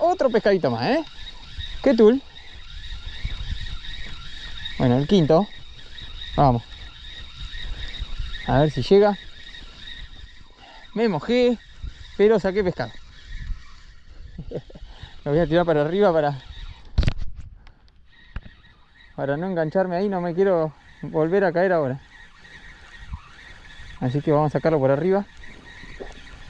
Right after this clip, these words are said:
Bueno, vamos a despedir con un pescadito más. A ver qué viene. Me parece que no es peje este.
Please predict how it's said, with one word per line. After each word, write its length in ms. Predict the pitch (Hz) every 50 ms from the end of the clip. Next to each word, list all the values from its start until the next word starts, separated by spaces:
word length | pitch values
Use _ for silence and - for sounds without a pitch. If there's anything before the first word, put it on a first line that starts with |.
| - - - - - - - - - - - - - - - - - - - - - - - - - - - - - - - - - - - - 988 - - - - - - - - - - - - - - -
Bueno, 340 | - 120 113 120 156 208 202 - - - - - - - - - -
vamos 200 | 135 139 175 185
a 20 |
despedir 280 | 170 160 - 170 185 202
con 120 | 190 185
un 80 | 202 214
pescadito 400 | 208 196 - 180 185 202 180 196
más. 160 | 160 131 - - - - - - - - - - - - - - - - - - - - - -
A 80 | 135 135
ver 120 | 147 170
qué 100 | 175 170
viene. 380 | 170 190 220 226 240 247 262 247 - - - - - - - - - - - - - - - - - - - - - - - - - - - - - - - - - - - - - - - - - -
Me 120 | - 165 147
parece 240 | 180 208 233 254 220
que 100 | 214 214
no 80 | 220
es 80 | 220 185
peje 340 | - 196 165 - - 143 135
este. 240 | - - 143 139